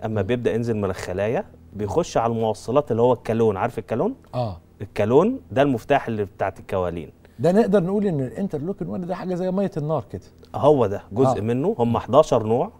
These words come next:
Speaker 2: مم.
Speaker 1: أسوأهم هو انترلوكين وان، ح-، حداشر نوع من الانترلوكين،
Speaker 2: مم.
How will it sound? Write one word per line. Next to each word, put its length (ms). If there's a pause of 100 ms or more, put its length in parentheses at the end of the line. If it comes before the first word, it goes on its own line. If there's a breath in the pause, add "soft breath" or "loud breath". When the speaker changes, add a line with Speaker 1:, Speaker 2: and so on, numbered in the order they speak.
(120)
Speaker 2:
مم. 200 (280)
Speaker 1:
أسوأهم 480
هو 180
انترلوكين 580
وان، 200 (760 soft breath)
ح-، 100 (100)
حداشر 380
نوع 140
من 80
الانترلوكين، 640
Speaker 2:
مم. 60